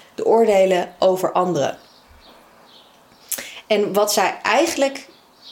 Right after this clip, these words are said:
wat zij, wat ze, wat, wat, wat er in de cursus heel erg gezegd wordt, is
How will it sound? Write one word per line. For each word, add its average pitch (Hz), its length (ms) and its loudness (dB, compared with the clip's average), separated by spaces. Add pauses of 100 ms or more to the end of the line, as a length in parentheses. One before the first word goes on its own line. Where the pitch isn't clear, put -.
(180)
wat 180 240 -2
zij, 202 380 0
wat 196 280 -2
ze, - 200 -4
wat, 196 220 -2
wat, 180 240 0
wat 190 160 0
er 190 60 -10
in 185 100 -2
de 175 80 -6
cursus - 540 0
heel 233 280 2
erg 220 180 0
gezegd 214 420 -4
wordt, 214 320 -2
is 190 340 -2